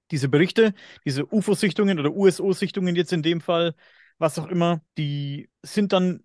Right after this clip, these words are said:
meiner Meinung nach manchmal sogar noch greifbarer, weil sich, wie du schon gesagt hast, viele so dermaßen ähneln und aus verschiedenen Jahrzehnten kommen und trotzdem sehr ähnlich sind oder manchmal sogar komplett identisch.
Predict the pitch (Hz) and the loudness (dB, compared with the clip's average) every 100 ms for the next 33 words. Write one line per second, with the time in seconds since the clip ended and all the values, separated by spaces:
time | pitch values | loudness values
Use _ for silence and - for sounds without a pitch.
0 | _ 165 180 208 190 196 185 165 185 196 | _ 2 4 4 4 2 0 0 -2 0
1 | 208 170 180 175 - 151 214 - 180 180 | 0 -2 0 0 0 0 0 0 -4 -2
2 | 185 170 170 180 151 170 170 156 170 143 | -4 -4 -4 -6 -8 -8 -4 -2 -2 0
3 | 180 - 190 - - 196 185 170 156 170 | -2 0 -2 -2 -4 2 2 2 2 2
4 | 170 160 156 143 202 233 147 127 127 - | 2 0 -2 -2 -2 -2 -4 -4 -8 -10
5 | 147 131 147 - 170 156 147 - 202 208 | -10 -4 -4 -2 0 2 0 2 0 2
6 | 180 180 180 165 135 185 - 180 165 196 | 0 2 2 0 -2 -4 -2 -2 -2 -2
7 | 165 156 170 156 - 170 139 139 139 - | 0 0 0 -4 -4 -4 -2 -2 -2 -4
8 | - 160 165 143 147 143 139 _ - 143 | -4 -2 -2 -2 2 0 0 _ -6 -4
9 | 170 190 165 165 165 170 - | -2 -4 -2 0 0 -2 -2